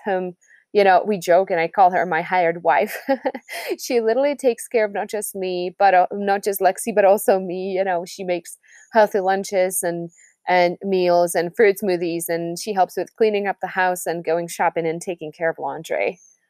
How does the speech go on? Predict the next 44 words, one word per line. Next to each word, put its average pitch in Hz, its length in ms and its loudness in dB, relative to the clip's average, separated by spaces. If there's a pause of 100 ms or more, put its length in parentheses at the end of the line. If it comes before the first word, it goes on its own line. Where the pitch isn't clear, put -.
(200)
uh, 156 260 0 (160)
you 175 140 0
know, 143 320 -2 (220)
uh, 165 240 0
when 160 220 -2
Lexi, 151 400 -6 (100)
uh, 175 140 -2
Lexi 131 340 -2
naps 110 320 -2
and 117 80 -2
all 104 140 2
that. - 180 0 (760)
And, 262 380 6 (460)
you 240 120 6
know, 226 180 4
I 226 140 0
wake, 240 260 4
what 247 240 0
my, 285 200 0
what 226 200 -2
my 240 120 0
day 214 280 4
looks 226 340 -2
like 190 320 4
is 196 260 -2
just - 760 -4
so 311 260 6
far 214 320 2
from 208 300 -2
what 240 140 2
I 220 100 4
thought 202 260 2
was 202 140 -16
going 190 220 -10
to - 60 -12
happen. 180 420 -6 (640)
I 233 120 2
get 311 200 4
up 285 200 6
every 247 240 0
day 233 200 0
at 233 100 -6
four 214 160 -2
thirty 185 380 -4